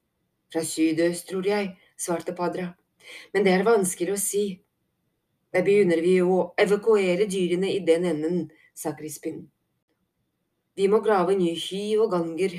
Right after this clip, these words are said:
høyt opp i landet. Ekornene må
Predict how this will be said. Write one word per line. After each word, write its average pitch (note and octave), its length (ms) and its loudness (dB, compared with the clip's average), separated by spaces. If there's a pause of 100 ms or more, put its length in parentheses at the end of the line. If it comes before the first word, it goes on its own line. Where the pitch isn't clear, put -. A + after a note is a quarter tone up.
høyt F3 320 0
opp E3 180 -6
i F#3 80 -2
landet. D#3 380 -8 (720)
Ekornene G#3 560 2
må E3 140 0